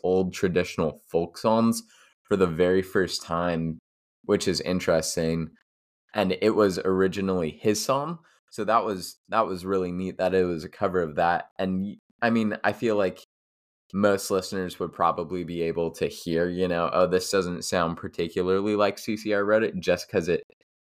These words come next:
it sounds so out there, but, uh, I, I love this song. Like, it, it almost feels like it could be originally a lullaby. Well, actually, I would say originally it feels like,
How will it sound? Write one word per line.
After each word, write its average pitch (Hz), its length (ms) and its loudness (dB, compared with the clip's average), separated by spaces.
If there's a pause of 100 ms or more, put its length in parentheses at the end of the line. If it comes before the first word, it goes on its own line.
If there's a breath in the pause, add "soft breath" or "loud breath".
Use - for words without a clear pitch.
it 76 140 -6
sounds 92 340 -2
so 95 520 0
out 85 240 0
there, 104 200 0
but, 85 280 0 (500)
uh, 80 340 -2 (300)
I, 101 240 2
I 98 60 -2
love 95 460 0
this 90 220 -4
song. 82 500 -6 (120)
Like, 87 280 0 (580)
it, 104 300 4
it 101 200 4
almost 110 400 0
feels 98 300 4
like 95 180 2
it - 160 -4
could 92 160 -4
be 82 400 -2 (540)
originally 101 840 2
a - 120 -2
lullaby. 82 880 0 (680)
Well, 101 400 -4
actually, 113 360 -4
I 101 80 -2
would 98 160 -6
say 92 200 -2
originally 85 760 0
it - 200 0
feels 90 320 2
like, 80 240 2